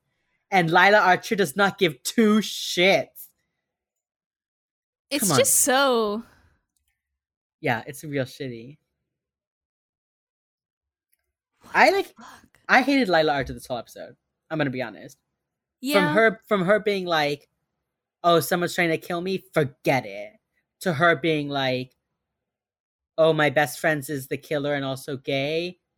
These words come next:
Speaker 1: That's, ew, she's so close to me. And then being
Speaker 2: So
Speaker 1: like, "Oh,
Speaker 2: gross.
Speaker 1: well, she's dead now, so it's fine." Hey, Lila, you were just talking about how she was the only person you could trust because you hadn't been able to trust anyone from Juilliard.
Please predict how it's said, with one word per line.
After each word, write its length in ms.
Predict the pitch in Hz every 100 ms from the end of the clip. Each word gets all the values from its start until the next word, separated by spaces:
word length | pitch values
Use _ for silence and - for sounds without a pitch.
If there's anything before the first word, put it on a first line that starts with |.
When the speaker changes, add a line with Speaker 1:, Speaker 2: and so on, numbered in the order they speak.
| _ _ _ _ -
Speaker 1:
That's, 400 | 165 - - -
ew, 440 | 220 226 208 180 165
she's 260 | 202 185
so 240 | - - 208
close 380 | - 208 202
to 80 | -
me. 280 | 180 156 147
And 120 | 151
then 160 | 160 151
being 180 | 156 147
Speaker 2:
So 40 |
Speaker 1:
like, 160 | 143 139
"Oh, 40 |
Speaker 2:
gross. 360 | 175 156 - -
Speaker 1:
well, 120 | 156
she's 220 | 131 156
dead 240 | 135 147 131
now, 160 | 131
so 180 | 123 127
it's 120 | 120
fine." 460 | - 104 85 76 156 _ _ _ _ _ _
Hey, 160 | - 247
Lila, 320 | 190 180 233
you 180 | 214 214
were 100 | 262
just 360 | 180 - 185 -
talking 300 | 170 160 170
about 380 | 175 190 196 - _ _ _
how 160 | 196 156
she 180 | -
was 180 | 160 147
the 160 | 165 -
only 340 | 165 147 156 165
person 600 | - 143 135 147 131 123
you 100 | 139
could 140 | 139 131
trust 520 | - 120 95 - - _ _ _ _ -
because 340 | 147 151 127
you 100 | 135
hadn't 260 | 135 147 135
been 100 | 139
able 140 | 131
to 60 | 131
trust 220 | 139 131
anyone 300 | 127 127 131
from 180 | 127 120
Juilliard. 640 | - 120 147 185 202 214